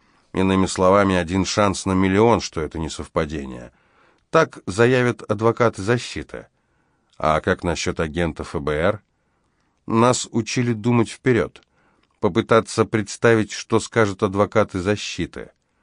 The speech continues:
Ричард развернул закладку и обнаружил, с одной стороны, на ней ничего нет, в отличие от другой. Там он увидел две строчки, написанные от руки.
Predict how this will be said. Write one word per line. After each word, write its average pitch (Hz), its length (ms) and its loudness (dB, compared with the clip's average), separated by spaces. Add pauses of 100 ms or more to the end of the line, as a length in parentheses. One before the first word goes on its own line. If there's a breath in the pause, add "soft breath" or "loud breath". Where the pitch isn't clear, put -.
(440)
Ричард 90 520 -2
развернул 92 680 0
закладку 87 760 -2 (340)
и 92 80 2
обнаружил, 95 680 2
с - 120 -8
одной 92 280 0
стороны, 98 640 0
на 90 180 -2
ней 101 280 0
ничего 92 460 -2
нет, 78 340 -6 (420)
в 90 80 0
отличие 110 480 0
от 120 80 -4
другой. 95 520 -2 (840)
Там - 340 2
он 120 200 6
увидел 139 360 4
две 95 320 2
строчки, 123 560 -2
написанные 90 680 0
от - 100 -4
руки. 82 420 -10